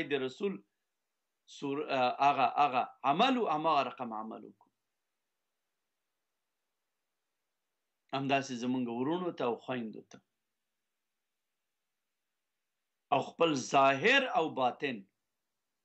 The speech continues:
دا پاک کړو. دغه ته بیا محبت ویل کیږي. نو ځکه الله جل شانه فرمایي،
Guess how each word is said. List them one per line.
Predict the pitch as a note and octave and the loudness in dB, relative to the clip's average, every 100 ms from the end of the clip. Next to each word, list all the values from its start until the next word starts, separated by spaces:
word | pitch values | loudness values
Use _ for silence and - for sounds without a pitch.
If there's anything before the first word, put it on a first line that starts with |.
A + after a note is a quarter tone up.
| _ _ _ _ _ | _ _ _ _ _
دا | A#2+ A#2 | -10 -10
پاک | - F#2 F#2+ | -10 -12 -12
کړو. | _ _ _ _ _ _ _ _ _ _ _ _ _ _ _ _ _ _ _ _ _ | _ _ _ _ _ _ _ _ _ _ _ _ _ _ _ _ _ _ _ _ _
دغه | - E3 D3+ | -4 -2 -2
ته | C#3+ | -4
بیا | A#2+ D3+ F3+ _ _ - | -4 -4 -4 _ _ -8
محبت | B2 - C3 A#2+ E3 E3 | -6 -4 -2 2 0 -2
ویل | A#2+ G#2+ - | -8 -8 -8
کیږي. | A#2 G#2 - - - | -10 -10 -16 -14 -2
نو | C#3 | 0
ځکه | C#3+ G#3+ G3+ | 2 2 2
الله | D3 D#3 D#3 | 4 4 2
جل | D3 E3+ D3+ C3+ | 0 -4 -2 -4
شانه | C#3+ C3 C3+ D#3 | -2 -2 -2 -4
فرمایي، | D3+ B2 D3 D#3 | -4 -2 2 2